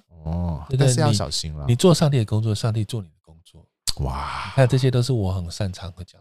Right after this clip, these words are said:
Speaker 2: 的。
Speaker 1: <laughs> 你还有当邪教教主的潜力。
Speaker 2: <laughs> 第十五，丧失，几乎丧失自己独处的时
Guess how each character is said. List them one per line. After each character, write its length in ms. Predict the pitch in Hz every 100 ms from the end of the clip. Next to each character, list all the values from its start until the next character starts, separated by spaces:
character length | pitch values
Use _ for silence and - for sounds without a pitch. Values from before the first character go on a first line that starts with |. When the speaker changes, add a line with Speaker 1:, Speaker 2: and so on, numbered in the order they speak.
| -
Speaker 2:
的。 1000 | - - 508 - 415 - - - - 214
Speaker 1:
<laughs> 20 |
你 80 | 165
还 180 | - 170 -
有 80 |
当 240 | 135 151 156
邪 160 | -
教 160 | 113 135
教 200 | 123 123
主 160 | 101 87
的 80 | 87
潜 160 | - - -
力。 100 | 95
Speaker 2:
<laughs> 60 | - 202 320 - 320 - - - - _ -
第 140 | 196
十 180 | 170 156
五， 340 | 151 135 110
丧 300 | 113 202 180
失， 420 | 160 170 160 160 170 _
几 240 | - 196
乎 160 | 196 202
丧 180 | 208 185
失 160 | -
自 160 | 175 175
己 140 | -
独 180 | 104 107
处 160 | - 107
的 80 |
时 80 | 95